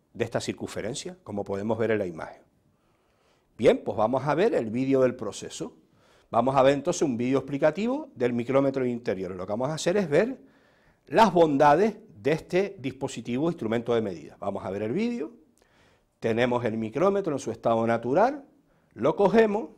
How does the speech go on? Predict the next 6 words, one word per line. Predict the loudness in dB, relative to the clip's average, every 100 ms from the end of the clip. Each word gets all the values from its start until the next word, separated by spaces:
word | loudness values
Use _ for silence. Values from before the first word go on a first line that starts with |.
| _ _ _ -12
¿de |
acuerdo? | 0 2 4 2 -10 _ _ _ _ _ 0
El | 2 2
micrómetro | 2 0 2 4 4 4
de | 2
interiores, | 2 4 6 6 4